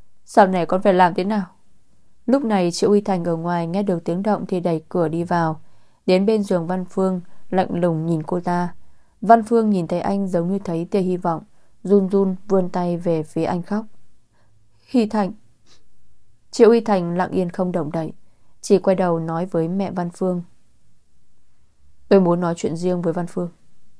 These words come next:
Mẹ Văn Phương biết tương lai con gái mình đều chỉ trong một suy nghĩ của người đàn ông này, nên không dám cãi lời.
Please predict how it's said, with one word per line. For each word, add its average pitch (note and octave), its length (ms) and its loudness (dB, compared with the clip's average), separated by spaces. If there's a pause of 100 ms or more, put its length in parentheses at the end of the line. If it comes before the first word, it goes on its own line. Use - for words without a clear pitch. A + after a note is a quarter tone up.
(460)
Mẹ G#3+ 140 6
Văn G#3+ 200 6
Phương A3+ 260 2
biết C4+ 160 -2
tương G#3+ 200 0
lai G#3 180 2
con G#3 180 0
gái F#3 240 0
mình F#3 340 0
đều E3 180 0
chỉ D#3 160 -4
trong F3 240 -4
một E3 100 -2
suy F#3 280 -4
nghĩ F#3 200 -2
của G3 160 -2
người E3 180 0
đàn D#3 140 0
ông F3 200 -4
này, E3 260 -2 (440)
nên F#3+ 260 4
không F3+ 220 -2
dám F3 380 -2
cãi G3+ 200 0
lời. F3+ 340 2